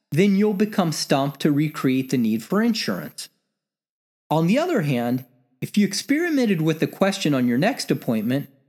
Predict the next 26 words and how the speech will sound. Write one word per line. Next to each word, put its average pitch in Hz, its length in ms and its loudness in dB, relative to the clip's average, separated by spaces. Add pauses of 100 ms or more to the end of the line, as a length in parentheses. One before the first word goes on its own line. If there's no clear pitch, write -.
(200)
and 139 140 0
tried, 131 600 0 (880)
"Bob, 131 420 0 (280)
if - 220 -2
you 330 80 4
had 311 160 0
died 180 260 2
last 139 380 -2
week, 185 420 0 (360)
wouldn't 240 360 2
your 226 120 2
wife 170 380 0
have 147 200 0
a 156 80 -2
harder 160 280 0
time 151 360 -2
paying 143 340 0
the 117 80 0
bills?" 160 500 -2 (1000)
Now, 160 180 2
this 285 240 0
is 226 120 0
a 165 80 2
leading 214 380 2
question 147 640 -2 (320)
because 190 460 0